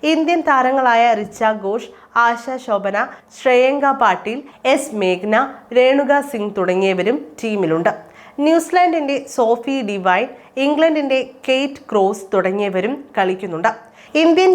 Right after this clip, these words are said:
ക്യാപ്റ്റൻ ഹർമൻപ്രീത് കൗറിന്റെ നേതൃത്വത്തിലുള്ള മുംബൈ ഇന്ത്യൻസിൽ സഞ്ജന സജീവനും ഉൾപ്പെടുന്നു. മറ്റൊരു മലയാളി താരമായ മിന്നുമണി ഡൽഹി ക്യാപിറ്റൽസിന്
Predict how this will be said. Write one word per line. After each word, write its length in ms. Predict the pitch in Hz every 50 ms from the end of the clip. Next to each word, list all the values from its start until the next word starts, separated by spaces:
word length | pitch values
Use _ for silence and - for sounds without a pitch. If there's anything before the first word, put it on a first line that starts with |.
| 359
ക്യാപ്റ്റൻ 420 | 330 285 254 240 - - 247 233 247 247 -
ഹർമൻപ്രീത് 840 | - 254 240 247 254 285 302 320 320 294 220 247 240 247 240 220 226 - 240
കൗറിന്റെ 460 | 214 202 196 196 202 196 202 196 208 208 196
നേതൃത്വത്തിലുള്ള 680 | 180 180 180 202 208 208 233 226 226 220 185 170 175 208 226 220
മുംബൈ 300 | 214 214 214 214 226 247 - - 190
ഇന്ത്യൻസിൽ 480 | 180 175 180 175 175 170 175 - 247 294 302 - - - - - -
സഞ്ജന 420 | - 302 302 302 302 311 320 330 330 330 320
സജീവനും 600 | 262 220 196 175 185 202 202 190 190 190 214 269 302 - - - - - 208
ഉൾപ്പെടുന്നു. 500 | 214 214 202 - 190 165 170 208 269 269 - - - - - - - - 285
മറ്റൊരു 340 | 320 320 320 339 359 359 320 294
മലയാളി 380 | 254 233 220 220 220 226 247 247 254
താരമായ 420 | 247 226 220 220 220 220 208 202 202 202 202
മിന്നുമണി 520 | 190 196 202 202 208 214 190 156 165 208 285 302 - - - 247 240
ഡൽഹി 320 | 294 302 302 269 330 339 302 -
ക്യാപിറ്റൽസിന് 720 | 285 233 214 214 - 220 262 262 254 247 254 247 254 254